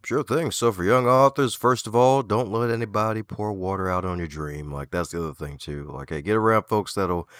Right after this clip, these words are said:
encourage you to do your best and always stay around those, those people as long as you can. Also, write as much as you can and really just focus on getting the project complete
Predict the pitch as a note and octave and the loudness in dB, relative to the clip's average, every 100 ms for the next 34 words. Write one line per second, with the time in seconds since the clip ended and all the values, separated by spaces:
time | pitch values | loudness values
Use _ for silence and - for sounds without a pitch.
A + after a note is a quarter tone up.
0 | - - - F2+ G#2 G#2 F#2 F#2 D#2+ F#2 | -20 -20 -14 -8 2 2 2 -2 -4 -4
1 | F2+ D2 F2+ E2+ - E2+ E2 D#2+ D2 - | -4 -4 -2 -2 -4 -4 -2 -4 -6 -8
2 | F2+ E2+ E2 E2+ E2+ D#2+ - _ - D#2+ | -4 -2 -2 -4 -4 -10 -14 _ -10 -10
3 | - E2 D2+ D#2+ D#2+ D2+ C#2+ D#2+ D#2+ D2 | -10 -10 -10 -6 -6 -8 -8 -8 -6 -8
4 | - _ - - _ _ _ F#2+ A2+ - | -14 _ -20 -20 _ _ _ 2 4 4
5 | A2+ A2 F#2 G#2+ G#2+ F#2 G#2 - - E2 | 2 2 4 4 4 2 0 0 -6 -4
6 | G2+ F#2 D#2+ D2+ F2 _ F#2 F#2+ F#2 F2+ | -2 -2 -4 -10 -18 _ -2 0 0 -2
7 | E2+ D2 _ _ _ _ _ _ - A2 | -6 -10 _ _ _ _ _ _ -4 0
8 | F#3+ D#3 G#2 G2+ - G#2+ G2+ F#2 - F#2+ | 2 2 0 -2 -2 -2 -2 -4 -4 -2
9 | F2+ E2 D#2 _ _ _ _ _ _ _ | -2 -4 -8 _ _ _ _ _ _ _
10 | _ _ _ _ _ _ - G2 A#2+ B2+ | _ _ _ _ _ _ -20 -4 2 4
11 | B2 A2+ - A#2 A#2 F#2+ F#2+ G2+ - - | 4 2 6 10 10 6 0 -4 -4 -8
12 | - - B2+ A2 F#2+ | -4 -2 2 0 0